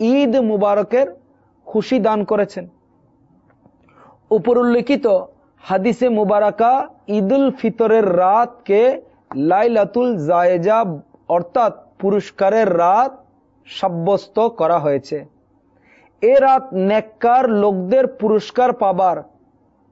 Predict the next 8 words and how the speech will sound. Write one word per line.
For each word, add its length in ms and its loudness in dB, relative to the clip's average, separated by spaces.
তথা 480 0
ঈদের 340 2
বকশিস 480 -2
পাবার 420 0
রাত। 400 0
এ 140 4
মুবারক 480 2
রাতের 320 0